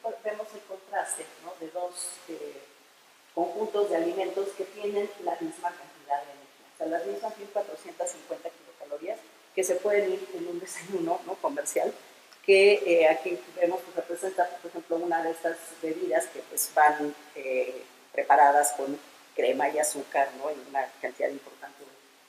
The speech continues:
de energía, y, pues, eh, este tipo de, de bocadillos que, pues, sí son, son muy ricos, pero, pues, tienen una aportación muy importante de energía, ¿sí?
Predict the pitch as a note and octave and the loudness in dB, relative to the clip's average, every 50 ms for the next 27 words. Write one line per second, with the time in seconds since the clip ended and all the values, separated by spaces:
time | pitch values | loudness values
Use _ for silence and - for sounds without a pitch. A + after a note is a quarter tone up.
0 | - - - F#3+ F3+ F3+ F#3+ F#3+ - - B3+ - - G3+ - - G3+ G3 F#3 F#3+ | -20 -12 -8 -4 -2 -2 -2 -2 -2 -4 -2 0 2 2 2 2 0 -4 -8 -8
1 | F#3+ G3 G3+ - - - - - - - - - - - - - - - - - | -8 -8 -8 -10 -12 -14 -16 -12 -10 -10 -10 -8 -8 -8 -8 -10 -12 -14 -18 -18
2 | - - - - - - - C#3+ C#3+ C#3 C3 B2+ B2 - - - - - - - | -18 -18 -20 -20 -20 -20 -20 -20 -16 -14 -14 -14 -14 -16 -20 -20 -20 -20 -20 -20
3 | C#3+ C#3 C3+ C3+ C3+ C3+ - - - - - D#3 E3 F3+ - C#4+ - - - - | -20 -20 -18 -18 -18 -18 -20 -20 -20 -6 -2 -2 0 0 -2 -4 -6 -6 -6 -8
4 | - C#3+ - - - - F#3+ G3 F#3+ - - - - - - - - - - - | -8 -8 -6 -6 -2 0 0 0 0 -2 -8 -14 -20 -20 -20 -20 -20 -20 -16 0
5 | - - G3 G#3 A3+ A3 A#3+ C#4 D#4 - C4+ E4 - - - - - - D#3+ - | 6 6 8 8 8 6 4 4 4 4 2 2 4 4 4 4 6 6 4 4
6 | - - - C#3+ - - - - C#3 - - - C#3 B2+ - - - - - - | 4 2 -2 -2 -4 -4 -4 -4 -6 -2 -2 0 0 -2 -4 -8 -16 -20 -20 -20
7 | - - - D#3 D3+ - F#3 G3 F3+ - - - E3 E3+ - - D3+ - - D3 | -20 -20 -18 -6 0 4 6 6 6 4 2 2 2 2 4 2 2 4 4 2
8 | D3 - D#3+ E3 F#3+ F3 F3 F3+ G3+ G#3+ - - - - D3+ D3+ D3+ - F#3+ F#3 | 4 4 2 2 2 2 0 0 0 -2 -4 -4 -2 0 -2 -2 -2 -4 -6 -8
9 | E3 D3+ D#3 - - D#3+ D#3+ D#3 E3+ F3 - - - E4 - - - - - - | -8 -10 -12 -14 -16 -14 -10 -8 -8 -8 -8 -4 0 0 0 0 -2 -8 -18 -20
10 | - - _ _ _ - _ _ _ - G3 A3 - - | -20 -20 _ _ _ -20 _ _ _ -10 -8 -6 -6 -8